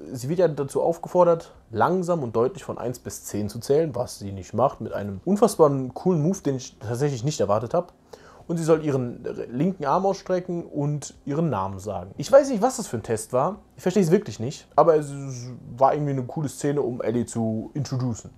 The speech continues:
Dann bekommen wir auch das erste Mal Marlene zu sehen, die dann quasi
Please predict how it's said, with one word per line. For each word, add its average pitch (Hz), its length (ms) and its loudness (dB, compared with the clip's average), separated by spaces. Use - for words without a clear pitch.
Dann 139 180 2
bekommen 139 240 -2
wir 135 80 2
auch 127 60 0
das 110 180 -6
erste 120 280 -2
Mal 120 180 0
Marlene 120 320 -2
zu - 160 -10
sehen, 139 260 -6
die 127 120 -6
dann 123 200 0
quasi 107 540 -2